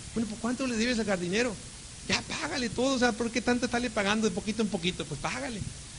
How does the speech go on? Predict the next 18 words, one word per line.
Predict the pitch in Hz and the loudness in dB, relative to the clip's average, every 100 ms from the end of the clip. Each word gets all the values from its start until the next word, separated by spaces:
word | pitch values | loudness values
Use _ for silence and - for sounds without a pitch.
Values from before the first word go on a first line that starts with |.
| - - | -14 -6
Bueno, | - 247 | 2 2
pues | 247 220 | 4 2
le | 190 | 4
terminé | 190 226 | 4 4
de | 240 | 2
pagar | 202 220 254 214 - - - - - | 4 4 4 2 -6 -12 -12 -12 2
y | 190 | 6
a | 180 | 8
los | 185 | 8
dos | 233 | 8
meses | 247 240 | 8 8
el | 233 | 8
jardinero | 202 190 220 | 6 6 4
empezó | 208 202 | 4 4
a | 208 | 6
llegar | 202 208 | 6 4
otra | 202 196 | 2 0
vez. | 185 | -2